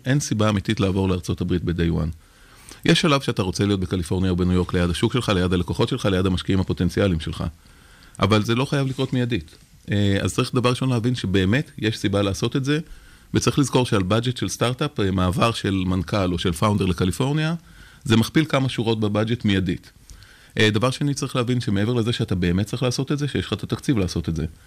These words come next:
לנחות בקליפורניה, כשאתה סטארט-אפ שגייס חצי מיליון דולר, אל תעשה את זה, זה ייגמר לפני שהבנת בכלל, מיותר. אה, להבין מה באמת מחכה לך שם. אה, יזם שעובר לשם ולא הצליח לגייס מהקרנות הישראליות או מאנג'לים ישראלים,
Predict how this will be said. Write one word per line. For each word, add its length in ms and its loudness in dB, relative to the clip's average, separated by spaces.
לנחות 300 4
בקליפורניה, 640 0
כשאתה 280 -4
סטארט-אפ 360 -4
שגייס 360 -2
חצי 220 -6
מיליון 240 2
דולר, 200 -2
אל 100 0
תעשה 280 -2
את 80 0
זה, 60 -2
זה 120 0
ייגמר 300 2
לפני 260 0
שהבנת 400 2
בכלל, 360 -2
מיותר. 360 4
אה, 280 4
להבין 600 2
מה 180 4
באמת 280 0
מחכה 300 -4
לך 160 -4
שם. 140 -2
אה, 320 2
יזם 420 4
שעובר 300 -2
לשם 260 -4
ולא 120 2
הצליח 300 -2
לגייס 300 0
מהקרנות 480 -2
הישראליות 500 0
או 60 -2
מאנג'לים 400 2
ישראלים, 340 0